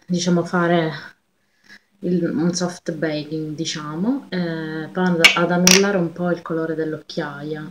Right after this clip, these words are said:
Faccio un mix, ragazze, non in ordine. Questo è il, l'illuminante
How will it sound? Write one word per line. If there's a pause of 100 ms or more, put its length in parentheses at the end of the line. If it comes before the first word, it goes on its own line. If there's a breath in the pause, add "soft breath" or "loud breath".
Faccio
un
mix,
ragazze,
non
in
ordine. (420 loud breath)
Questo
è
il, (580)
l'illuminante